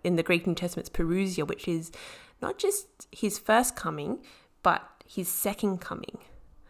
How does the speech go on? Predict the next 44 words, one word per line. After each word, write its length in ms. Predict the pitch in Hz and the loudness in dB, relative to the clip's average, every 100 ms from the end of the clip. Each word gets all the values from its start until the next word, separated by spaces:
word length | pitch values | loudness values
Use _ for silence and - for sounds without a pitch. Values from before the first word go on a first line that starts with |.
| - - _ - | -20 -20 _ -8
So 180 | - | -2
I 160 | 165 165 | -2 -2
think, 320 | - 240 226 - | 0 2 2 0
you 80 | 196 | 2
know, 60 | - | 6
it, 140 | 214 | 6
it's 180 | 220 - | 6 8
right 180 | 226 226 | 8 8
for 100 | 240 | 2
us 80 | 233 | -2
to 60 | 202 | -2
focus 440 | 196 175 175 - | 0 0 -2 -2
on 180 | 165 160 | 0 0
his 400 | 160 160 151 - | -4 -6 -6 -10
first 380 | - 160 156 - | -2 0 0 -2
coming. 240 | 160 135 | -4 -2
Like, 180 | 135 147 | -4 0
that 180 | 151 151 | 0 0
is 280 | 147 - - _ | -2 -8 -14 _
baby 220 | - 170 160 | 4 4 4
in 60 | |
a 40 | 156 | 2
manger. 340 | 147 147 - - _ | 0 0 -4 -8 _
That 180 | - 151 | 0 0
is 160 | 123 - | -4 -2
God 240 | - - | -2 -2
steps 240 | - - - | -6 -8 -8
out 60 | |
into 100 | 143 156 | -8 -8
the 60 | |
world. 220 | 139 - - | -8 -8 -6
That's 320 | 156 - - | -6 -4 -8
pretty 360 | - - 165 | 4 4 6
amazing. 500 | 151 143 151 151 147 147 | 0 -4 -4 -2 -2 2
But 220 | 151 - - - - - | 0 0 -12 -16 -4 4
we 120 | 190 | 8
live 200 | 226 190 | 8 6
in 100 | 190 | 4
this 160 | 165 | 0
time 320 | - - 147 - | -4 -6 -4 2
after 320 | 139 175 208 | 2 2 0
his 220 | 202 175 | -2 -4
first 300 | - 143 139 | -4 -6 -6
coming 400 | - 131 127 151 | -8 -8 -6 -8